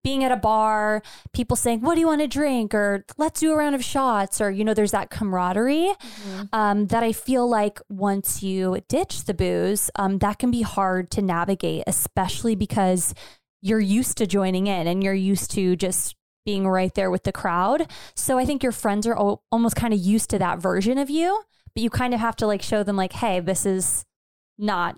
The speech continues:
Speaker 1: what I'm doing anymore."
Speaker 2: Yeah, you have to, like, show 'em the new you. And, I mean, it definitely takes time to be able to put yourself into these social situations and feel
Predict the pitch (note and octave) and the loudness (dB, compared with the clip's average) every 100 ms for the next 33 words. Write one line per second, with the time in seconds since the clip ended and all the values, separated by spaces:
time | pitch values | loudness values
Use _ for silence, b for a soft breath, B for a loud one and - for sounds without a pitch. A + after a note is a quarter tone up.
0 | - G3+ F#3 F#3 F3+ E3 F#3 G#3+ B3 C4+ | -4 -2 0 0 0 0 0 0 2 2
1 | D4+ F4+ A3 G3 G#3 G3+ A#3+ - - A3 | 2 2 2 2 0 0 -2 -2 0 0
2 | G#3+ G3 F#3+ F#3+ G3 G3 F3+ E3+ E3 - | 0 -2 -2 -2 0 0 2 2 0 -2
3 | G3+ G3 F#3+ _ _ A3+ A3+ A#3 A3 G#3+ | -4 -6 -12 _ _ -6 -2 -2 0 0
4 | C4+ C#4 C#4+ - - G#3 G3 A3 G#3+ G3 | 0 -2 -4 -6 -10 -4 -2 -2 -4 -4
5 | G3+ F#3 G3+ F#3+ F#3+ G#3 G3+ F3 G3 G3+ | -6 -2 -2 -2 -4 -4 -4 -2 -2 -2
6 | F#3+ G3 G3 G#3+ F#3 F#3 - F#3 G3+ F#3+ | -2 -4 -4 -6 -6 -6 -2 -2 -4 -6
7 | F#3+ - G#3 F#3+ A3+ A3 G#3+ G3+ G3+ F#3 | -6 -4 -4 -4 -4 -4 -4 -4 0 0